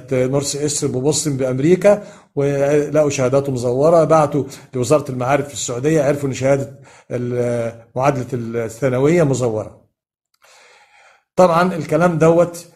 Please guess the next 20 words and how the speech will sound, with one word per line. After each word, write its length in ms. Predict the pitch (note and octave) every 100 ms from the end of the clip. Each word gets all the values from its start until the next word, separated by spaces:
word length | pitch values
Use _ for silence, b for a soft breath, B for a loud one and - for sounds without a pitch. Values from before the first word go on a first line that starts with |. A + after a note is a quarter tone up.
| b
مدير 180 | C3+ E3+
الخدمات 320 | D#3 D3 D3
الطبية 420 | D3+ B2 B2+ D#3+
جابني 320 | D3+ D#3 D3+ C#3+
عشان 360 | B2 - D3
أتنازل 800 | C3 B2+ C3 D3 C3+ D#3+ E3 - B B B -
عن 380 | B2+ C3 B2
الأقوال 420 | A#2+ A#2+ A#2+ C3+ C#3
بتاعتي. 640 | C3 C#3+ C#3 - F#3 F#3 B B B B
قلت 180 | C#3 D#3+
له: 120 | E3
"لا، 140 | E3
ده 720 | D#3 C#3 C3+ C3 B2+ B2+ B2+
دولة 500 | B2+ D#3+ D#3 A#2 - - -
مخ-، 200 | B2 -
استخبارات، 720 | D3 - C3 C3+ D3 C#3+ C#3 - _ b b b b
ما 60 | C3+
أقدرش 280 | C#3 C#3+ D3
أتنازل." 460 | - C#3 A#2+ F#2+ - _ _ _ _ _ _ _ _ _ _ _ _ b b b b b - -
مشاني، 880 | D3 D3+ - F3+ F#3+ F#3+ F#3+ -